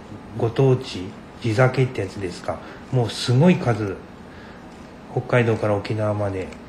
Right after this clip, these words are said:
すごい数あって、多分一生かかっても全部飲み切らんのじゃないかなというぐらいの種類があるらしいですね。で、まあ、石川県だけ見てみてもすごい数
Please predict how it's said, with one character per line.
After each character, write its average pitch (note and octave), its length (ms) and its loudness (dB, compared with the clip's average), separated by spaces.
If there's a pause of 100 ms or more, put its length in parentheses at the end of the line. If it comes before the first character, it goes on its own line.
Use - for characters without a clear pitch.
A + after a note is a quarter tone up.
(140)
す - 280 -4
ご D#3+ 100 6
い D3+ 60 0
数 A2+ 280 4
あ G2 80 2
っ G2 40 -4
て、 G2+ 280 -8
多 F#3 120 4
分 B2+ 300 2 (280)
一 C#3+ 100 -2
生 F#3+ 200 2
か G3+ 100 2
か G3+ 120 6
っ G3+ 100 -2
て - 80 -2
も G#2+ 300 -2 (720)
全 F#3+ 120 6
部 B2+ 140 4
飲 A2 180 2
み B2+ 120 4
切 C#3 120 2
ら C#3+ 140 6
ん C3 80 4
の G#2 100 0
じ F#2+ 80 -4
ゃ F#2+ 40 -6
な G#2 120 -2
い G2+ 60 -2
か G#2 180 -2
な A#2 200 2
と G2+ 120 -6
い G2+ 60 -4
う G2+ 40 -6
ぐ G#2+ 100 -4
ら G2 100 -2
い F#2+ 40 -6
の F#2 160 -8 (580)
種 C3+ 120 2
類 A2 160 0
が G2 220 -2 (440)
あ A#2 120 4
る G#2+ 220 0 (560)
ら C#3 140 4
し C3+ 180 -2
い A#2 40 0
で G#2 100 -2
す - 120 -10
ね。 G#2 200 -4 (1400)
で、 F3+ 120 6
ま F#3 120 10
あ、 D#3 40 8
石 C#3+ 180 0
川 F#3+ 220 8
県 A#2+ 380 2
だ A2+ 120 0
け C3 140 6
見 A#2+ 160 6
て C3+ 140 4
み B2+ 140 6
て A#2+ 100 0
も G2+ 160 0
す - 180 -2
ご C3 140 8
い A#2+ 40 4
数 G2 400 -2